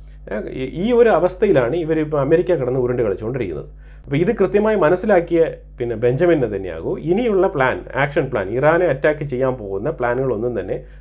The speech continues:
പുറത്ത് പറയാൻ പോകുന്നില്ല എന്നുള്ളതാണ് വസ്തുത. അപ്പൊ ഇത് സീക്രട്ട് ആയിട്ട് വെച്ചുകൊണ്ട് മൊസാദ് കൃത്യമായിട്ട് ഈ പറഞ്ഞ ആൾക്കാരെയാണ് അറ്റാക്ക് ചെയ്യാൻ ടാർഗറ്റ് ചെയ്തിരിക്കുന്നത്. ഇവരുടെ ഹിറ്റ് ലിസ്റ്റിൽ സീനിയർ മോസ്റ്റ് ആയിട്ടുള്ള ഈ കമാൻഡോസുകൾ, അതേപോലെ ഇവരുടെ,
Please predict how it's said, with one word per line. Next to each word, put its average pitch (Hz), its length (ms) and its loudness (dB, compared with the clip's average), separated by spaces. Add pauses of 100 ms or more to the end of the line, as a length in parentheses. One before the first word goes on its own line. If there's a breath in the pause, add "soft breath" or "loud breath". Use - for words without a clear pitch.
പുറത്ത് 143 240 0
പറയാൻ 151 360 4
പോകുന്നില്ല 123 280 2
എന്നുള്ളതാണ് 110 340 -2
വസ്തുത. 120 320 -4 (600 soft breath)
അപ്പൊ 131 140 -4
ഇത് 175 160 0
സീക്രട്ട് 196 400 0
ആയിട്ട് 190 140 2
വെച്ചുകൊണ്ട് 139 460 0
മൊസാദ് 160 400 -2
കൃത്യമായിട്ട് 170 600 0
ഈ 160 300 -4
പറഞ്ഞ 151 220 2
ആൾക്കാരെയാണ് 143 580 0
അറ്റാക്ക് 147 300 -2
ചെയ്യാൻ 135 240 -2
ടാർഗറ്റ് 139 340 2
ചെയ്തിരിക്കുന്നത്. 90 500 -4 (580 soft breath)
ഇവരുടെ 180 380 0
ഹിറ്റ് 165 240 -2
ലിസ്റ്റിൽ 156 420 -2
സീനിയർ 196 400 0
മോസ്റ്റ് 165 320 2
ആയിട്ടുള്ള 147 440 0 (380 soft breath)
ഈ 123 160 -4
കമാൻഡോസുകൾ, 139 760 2
അതേപോലെ 151 500 -2
ഇവരുടെ, 147 480 0